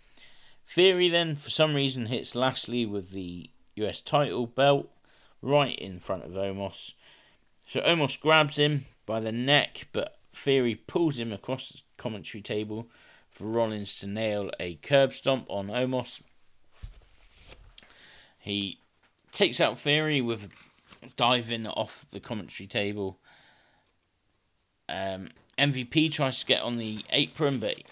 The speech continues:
he gets nailed with a big thrust kick. He turns around, though, and gets nailed with a spear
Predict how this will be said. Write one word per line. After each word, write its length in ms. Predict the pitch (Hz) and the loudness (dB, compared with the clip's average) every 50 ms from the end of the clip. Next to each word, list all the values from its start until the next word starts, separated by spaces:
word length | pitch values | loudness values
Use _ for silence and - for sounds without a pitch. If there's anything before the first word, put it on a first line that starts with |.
| - - - | -20 -20 -12
he 200 | - - 151 139 | -6 -2 0 2
gets 240 | 135 123 101 104 113 120 | 2 0 0 -2 -4 0
nailed 400 | 127 127 120 117 113 110 - - | 2 2 2 2 0 -4 -4 -6
with 180 | 107 98 92 | -8 -8 -8
a 60 | 85 | -10
big 240 | - - 101 87 - | -12 -12 -12 -12 -10
thrust 340 | - - 139 135 139 - - | -6 -4 -2 -2 -2 -4 -2
kick. 400 | - 165 131 - - - - - _ - - - - - - - _ - | 2 2 2 2 0 -8 -20 -20 _ -20 -20 -20 -20 -20 -20 -20 _ -12
He 80 | - | -12
turns 420 | - - - 202 190 180 160 139 147 | -10 0 4 6 6 6 6 4 4
around, 280 | 151 165 165 160 156 | 4 4 4 6 6
though, 240 | 160 160 151 147 - - - | 6 6 6 6 4 0 -6
and 260 | - 107 110 110 104 - | -8 -8 -6 -6 -6 -6
gets 260 | - - - - 127 | -6 -6 -6 -4 -4
nailed 600 | 123 131 143 151 160 160 147 131 123 120 107 104 | 0 2 4 6 8 8 8 6 6 4 2 0
with 240 | 104 107 104 92 87 | -2 -4 -4 -4 -6
a 60 | 92 | -8
spear 680 | - - - - - 131 120 110 110 107 104 101 101 | -10 -10 -10 -4 0 2 4 4 4 2 0 -2 -4